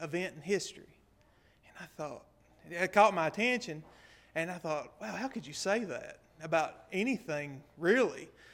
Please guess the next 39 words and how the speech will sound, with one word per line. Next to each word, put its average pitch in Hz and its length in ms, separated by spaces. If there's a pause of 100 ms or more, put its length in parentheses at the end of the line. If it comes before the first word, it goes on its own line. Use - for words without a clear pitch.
(160)
Um, 147 520 (260)
I 170 100
th-, 165 220
I, 165 280
I 185 120
just 180 180
thought 196 220
it 180 40
was 151 140
the 151 60
silliest 208 440
thing 202 160
I'd 180 100
ever 180 200
heard 180 140
anybody 156 400
say, 196 460
especially 190 360
something 175 340
that 147 60
happened 165 240
in 147 100
the 143 120
eighteen 180 340
hundreds 151 540 (520)
or 151 60
nineteen 170 460
hundreds, 156 580
let 165 160
alone, 175 420 (140)
uh, 156 180
being 185 280
the 156 40
most 208 300
important 180 560 (580)
event 180 480
in 160 120
history. - 580 (540)
Um, 139 480